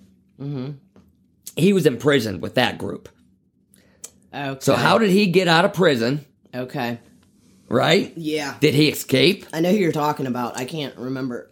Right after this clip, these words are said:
Speaker 2: I was thinking maybe, maybe during, um, maybe during either the snap or the blip.
Speaker 1: Mm-hmm. Yeah.
Speaker 2: During what we seen how chaotic it was in WandaVision in the hospital scene.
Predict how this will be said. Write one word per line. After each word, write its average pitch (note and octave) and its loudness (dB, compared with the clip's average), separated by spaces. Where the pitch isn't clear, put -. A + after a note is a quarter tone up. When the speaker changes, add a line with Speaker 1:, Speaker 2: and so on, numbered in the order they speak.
Speaker 2:
I D3 2
was C#3+ 2
thinking D3+ 0
maybe, B2+ 4
maybe B2+ 4
during, B2+ 2
um, G#2 0
maybe A2+ 0
during A#2+ 2
either A#2 2
the G2 -4
snap B2 -2
or C3 2
the G#2+ -6
blip. D3 2
Speaker 1:
Mm-hmm. D3+ -6
Yeah. C3+ -2
Speaker 2:
During D3 6
what C#3 0
we C#3 4
seen E3 2
how D3+ 0
chaotic C#3+ 2
it C#3+ 2
was B2+ 0
in B2 2
WandaVision B2 0
in A2+ -2
the G#2+ -6
hospital C3 0
scene. - -10